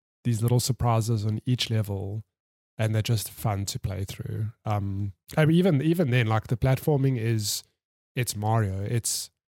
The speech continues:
it's precise. It feels good to make your way through the levels. Um, the sound effects are great. The, the colors are just, like, the style of this Mario is really cool. I love,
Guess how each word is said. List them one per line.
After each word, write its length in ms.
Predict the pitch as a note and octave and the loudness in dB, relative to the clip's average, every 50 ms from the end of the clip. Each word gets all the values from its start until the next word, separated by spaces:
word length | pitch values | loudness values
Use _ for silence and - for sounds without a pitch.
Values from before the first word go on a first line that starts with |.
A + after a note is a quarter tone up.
| _ _ _ _ _ _ - | _ _ _ _ _ _ -6
it's 140 | A#2+ A2+ - | -4 -4 -4
precise. 680 | - - - A#2+ - - - C3 B2 A#2 A#2 A2+ F#2+ | -2 -2 -2 0 0 0 0 2 2 2 2 2 0
It 140 | - A2 - | -2 -6 -4
feels 340 | - - C3 B2+ B2+ A#2 G#2+ | -2 0 2 2 2 0 -2
good 300 | - - A#2 A#2 A#2 - | -2 0 2 2 2 2
to 160 | - - B2 | 2 0 0
make 260 | A2 A2 A2 G#2+ - | 0 0 0 0 0
your 100 | - A#2 A2 | 0 0 0
way 100 | G#2+ G#2 | 0 -2
through 140 | - - | -4 -6
the 100 | - G#2 | -10 -8
levels. 560 | G2 G2 G2 G2 G2 G2 G2 G2 G2+ - - - _ _ _ _ _ _ _ _ _ _ _ - | -8 -8 -6 -6 -6 -6 -6 -8 -8 -10 -12 -14 _ _ _ _ _ _ _ _ _ _ _ -4
Um, 340 | G#2+ G2+ F#2+ F#2+ F#2 F2+ - _ _ _ _ _ _ _ _ _ _ _ _ - - | -4 -4 -4 -4 -8 -12 -14 _ _ _ _ _ _ _ _ _ _ _ _ -10 -4
the 120 | - C#3 A#2+ | 0 0 0
sound 280 | - - C#3+ C#3 C#3 C3+ | 2 2 2 4 4 2
effects 400 | B2+ - C#3 B2+ - - - - - | 2 2 2 0 0 -2 -4 -4 0
are 320 | C3 B2+ A#2+ A#2 A2+ A#2 A2 - | 2 2 4 4 4 2 2 0
great. 340 | - B2 A2 A2 A2 - - | 0 0 0 2 0 0 -2
The, 120 | - A#2 - - | -4 -4 -4 -4
the 100 | A#2+ B2 - | -6 -6 -4
colors 360 | - - C3+ C3 C3 B2+ A#2 | -2 0 2 4 4 4 4
are 100 | B2+ A#2+ | 2 2
just, 280 | - B2+ A#2+ - - - | 2 0 0 0 0 0
like, 240 | C3 B2+ A#2+ - - | 0 0 0 0 -4
the 240 | C#3+ C3+ B2 B2+ A#2 | -10 -6 -4 -2 -2
style 320 | - - - C#3+ D#3 E3 | -2 0 0 2 2 4
of 80 | D3+ B2+ | 4 4
this 160 | C3+ - - | 2 2 2
Mario 420 | B2 B2 B2 B2 B2 A#2+ A#2+ A#2 A#2+ | 2 4 4 4 6 4 4 4 2
is 280 | B2 B2 A#2+ G#2+ - | 2 0 0 0 0
really 220 | A#2+ A2 G#2+ G#2+ - | -2 -2 0 -2 -4
cool. 280 | - - A2+ G#2+ G#2+ A2 | -6 -8 -10 -8 -6 -4
I 100 | A#2+ B2 B2 | -2 0 0
love, 500 | A#2+ A#2+ A#2+ B2 A#2 A2 - - - | 2 2 2 2 2 0 -4 -10 -14